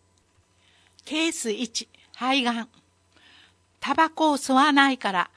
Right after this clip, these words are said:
肺がんにはならないは間違い。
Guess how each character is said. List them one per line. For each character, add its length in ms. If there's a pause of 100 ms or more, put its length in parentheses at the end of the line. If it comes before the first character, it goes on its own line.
肺 280
が 160
ん 120
に 80
は 180
な 140
ら 160
な 200
い 60 (640)
は 140
間 120
違 400
い。 40